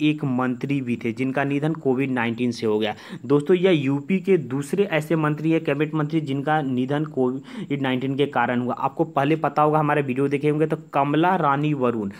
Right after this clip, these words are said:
वह पहली और पहली कैबिनेट मंत्री थी यूपी के जिनका निधन कोरन-, कोरोना वायरस से हुआ और ये दूसरे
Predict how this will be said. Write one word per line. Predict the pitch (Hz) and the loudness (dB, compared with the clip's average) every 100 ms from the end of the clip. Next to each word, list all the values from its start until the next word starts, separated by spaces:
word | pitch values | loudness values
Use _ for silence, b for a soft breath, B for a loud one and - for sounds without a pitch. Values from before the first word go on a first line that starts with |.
| 190 B | -14 B
वह | 143 151 - | 0 0 2
पहली | 139 147 175 185 - _ _ _ - | 2 4 2 2 -6 _ _ _ -2
और | 131 127 131 120 - - | 0 0 -4 -8 -10 -2
पहली | 131 135 151 | 0 2 0
कैबिनेट | 151 143 143 151 | 0 0 2 2
मंत्री | 151 151 160 156 | 2 2 2 2
थी | 160 | 2
यूपी | 151 151 160 | 2 2 2
के | 165 | 2
जिनका | 143 135 139 143 | 2 -2 0 0
निधन | 139 147 | 0 0
कोरन-, | 143 147 151 160 - 226 - | 0 0 0 -2 -8 -12 -2
कोरोना | 131 143 | 2 4
वायरस | 151 151 151 160 | 4 4 2 4
से | |
हुआ | 160 170 | 4 2
और | 147 147 | 2 0
ये | 139 185 | 4 2
दूसरे | 147 143 147 - 196 | 2 -2 -4 2 4